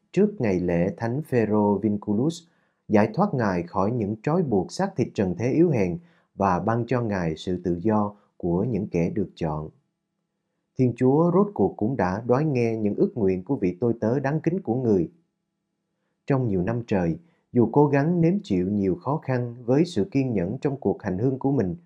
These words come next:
cũng như bao việc tông đồ, Ignacio đã luôn khao khát mãnh liệt được về quê thiên đàng để nhìn ngắm và tôn vinh đấng tạo hóa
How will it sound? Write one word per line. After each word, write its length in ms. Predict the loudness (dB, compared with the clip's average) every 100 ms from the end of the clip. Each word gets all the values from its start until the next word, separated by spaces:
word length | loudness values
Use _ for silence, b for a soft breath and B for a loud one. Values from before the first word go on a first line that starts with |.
| b b b
cũng 260 | 0 2 2
như 180 | 2 2
bao 220 | 2 0
việc 260 | -2 -2
tông 180 | -4 -2
đồ, 320 | 0 0 0 b b b b
Ignacio 800 | 0 0 0 -2 -2 0 4 4
đã 160 | 2 0
luôn 260 | 0 -2
khao 220 | -2 -4 -2
khát 300 | -2 -2 -2
mãnh 240 | -2 2
liệt 340 | 2 2 0
được 220 | 0 0 0
về 160 | -2 -2
quê 200 | 0 0 0
thiên 220 | -2 0
đàng 260 | 0 0 -4 b b b
để 140 | 0 2
nhìn 300 | 2 0 -2
ngắm 280 | -2 -2 -2
và 180 | -2 -2
tôn 280 | -2 -2 0
vinh 340 | 0 -2 -2
đấng 240 | -2 -2 -2
tạo 280 | -2 -2 -2
hóa 280 | -4 -4